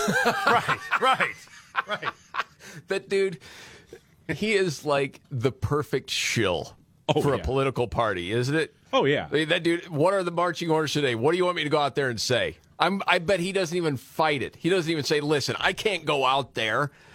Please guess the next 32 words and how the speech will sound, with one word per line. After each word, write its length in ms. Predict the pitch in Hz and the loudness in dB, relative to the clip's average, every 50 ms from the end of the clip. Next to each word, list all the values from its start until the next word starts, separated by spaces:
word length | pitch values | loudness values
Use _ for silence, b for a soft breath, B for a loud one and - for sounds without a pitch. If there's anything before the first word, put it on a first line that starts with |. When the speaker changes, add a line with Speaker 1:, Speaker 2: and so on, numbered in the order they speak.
| B B B 147 | B B B 0
Speaker 2:
do 220 | 139 170 170 165 | 2 2 2 2
interviews, 400 | 151 147 151 139 143 151 139 110 | 0 0 0 0 0 -2 0 0
and 160 | 131 135 123 - | -2 -2 -2 -2
say 320 | - - 147 139 139 139 | -2 0 2 2 2 2
this 240 | 123 135 120 - 127 | 0 -2 -2 -2 -4
load 420 | 127 123 131 127 127 131 135 135 | -4 0 2 2 2 4 2 2
of 120 | 127 117 - | 0 -2 -4
crap 360 | - - 123 120 127 139 - | -2 0 0 2 2 0 -2
that 100 | - 123 | -4 -4
you're 120 | 123 123 117 | -2 -2 -2
giving 340 | 107 107 135 127 127 127 | 0 0 0 2 2 0
me 120 | 123 120 117 | 2 0 0
to 80 | 104 | 0
say." 340 | - - 123 123 131 139 143 | 0 0 2 2 2 2 0
He 220 | 135 - 196 220 208 | -2 -4 -2 -2 0
just 340 | 165 170 147 131 - - | 0 0 0 0 -2 -4
takes 400 | - - 156 143 147 147 - - | -4 0 0 0 0 0 -4 -8
the 160 | - - 165 156 | -2 -2 -2 0
notes 420 | 139 127 113 110 117 117 110 - | 0 0 2 2 2 0 0 0
and 180 | 123 117 110 98 | 0 0 0 0
goes. 340 | 98 85 78 73 58 - - | 0 0 0 0 -4 -4 -2
Speaker 1:
I 140 | 95 110 135 | 0 2 2
gotta 100 | 180 170 | 2 4
Speaker 3:
Oh, 40 | |
Speaker 1:
tell 100 | 110 104 | 4 2
Speaker 3:
yeah. 60 | 120 107 | 2 2
Speaker 1:
you, 40 | |
that's 160 | 113 117 - - | 0 -2 -2 -2
a 60 | 101 | 0
new 180 | 101 120 120 | 0 0 0
one, 200 | 107 95 87 82 | 0 -2 -4 -4
though. 180 | 85 87 87 | -4 -6 -6